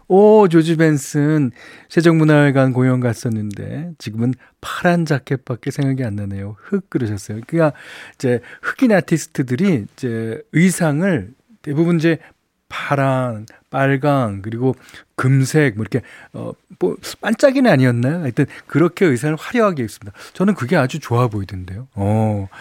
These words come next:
자, 오늘은 조지 벤슨이, 어, 기타 연주와 보컬을 맡은 One Like You라는 노래 들으셨고요.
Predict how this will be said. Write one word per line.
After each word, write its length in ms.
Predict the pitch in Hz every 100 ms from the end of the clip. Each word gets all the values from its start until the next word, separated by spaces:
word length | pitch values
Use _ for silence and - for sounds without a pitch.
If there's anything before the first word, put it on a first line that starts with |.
| - - - - - -
자, 280 | 135 131
오늘은 480 | 127 131 135 147 151
조지 260 | 143 143 139
벤슨이, 800 | 147 135 - 151 156 196 226 220 - -
어, 120 | 101 98
기타 300 | - - 123
연주와 640 | 117 104 107 110 104 101 98
보컬을 380 | 107 - 104 98
맡은 520 | 95 92 - 170 185 - _
One 280 | 101 123 156
Like 300 | 123 98 - -
You라는 280 | 107 98 95
노래 160 | 95
들으셨고요. 440 | 92 104 101 -